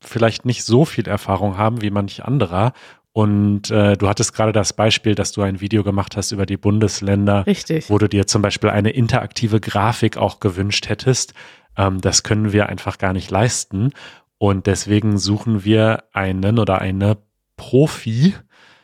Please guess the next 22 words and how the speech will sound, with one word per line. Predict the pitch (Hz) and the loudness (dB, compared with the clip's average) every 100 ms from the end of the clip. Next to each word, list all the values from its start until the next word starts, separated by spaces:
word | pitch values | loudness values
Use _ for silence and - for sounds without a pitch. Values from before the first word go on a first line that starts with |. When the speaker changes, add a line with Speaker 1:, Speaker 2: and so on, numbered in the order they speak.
| _ _ - | _ _ -2
Speaker 1:
der | 101 107 | 2 4
oder | 107 | 2
die | 101 104 107 127 | 0 0 0 2
das, | 110 110 - - - | 2 0 0 -4 -6
ähm, | - 117 117 113 117 113 - _ | 0 2 4 2 0 -4 -8 _
ja, | 120 139 78 - | 2 2 0 0
regelmäßig | 110 120 110 104 104 - 101 | 2 4 4 4 2 0 -4
und | 104 95 | -4 -8
professionell | - 104 101 - 98 98 | -8 -6 -6 -4 0 0
für | - 98 | 0 -4
uns | 92 - | -6 -8
machen | 87 92 | -8 -10
kann. | - 87 | -10 -10
Also | 78 87 87 | -8 -10 -10
vom | - - 98 95 - - _ | -8 0 0 0 -6 -20 _
Dreh | 101 92 113 120 123 127 127 127 _ _ _ _ _ | -10 -2 2 4 6 6 6 2 _ _ _ _ _
bis | 92 104 95 - | -6 -4 -2 -2
zum | - 104 | -2 -4
Schnitt, | 92 - 120 120 - - | -4 0 0 2 -2 -4
bis | 101 - - | -6 -6 -4
zur, | - 104 98 95 95 92 95 - - _ _ - | -2 0 2 2 0 0 -4 -6 -20 _ _ -8
ähm, | 95 92 92 87 90 87 | -4 -2 -4 -6 -10 -12